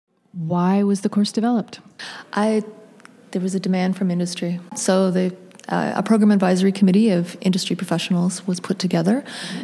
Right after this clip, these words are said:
Speaker 2: and then the, the demand, uh, in the workforce was discussed, and the course is really shaped around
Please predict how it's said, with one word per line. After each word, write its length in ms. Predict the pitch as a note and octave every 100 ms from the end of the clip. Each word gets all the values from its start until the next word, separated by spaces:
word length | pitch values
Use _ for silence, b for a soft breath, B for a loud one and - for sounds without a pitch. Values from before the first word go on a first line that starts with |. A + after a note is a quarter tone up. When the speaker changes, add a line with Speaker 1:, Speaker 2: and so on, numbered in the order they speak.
| -
Speaker 2:
and 180 | F#3+ F#3
then 260 | F#3+ F#3 F#3+
the, 440 | G3+ G3 G3 F#3+ - -
the 320 | G3+ F3+ G#3+
demand, 680 | G#3+ G#3+ A#3 A3+ G3 G3 - -
uh, 420 | F#3 F3+ F3+ F#3+ F3+
in 80 | A3
the 80 | G3
workforce 680 | F#3+ G3+ - F#3 F3+ F3 -
was 160 | F3+
discussed, 600 | F#3+ F3+ F3+ F#3 - -
and 180 | G3 F3+
the 40 |
course 300 | F3 F#3+ F3+
is 160 | F#3 -
really 140 | F3
shaped 340 | - - F2+ -
around 320 | F2+ - F3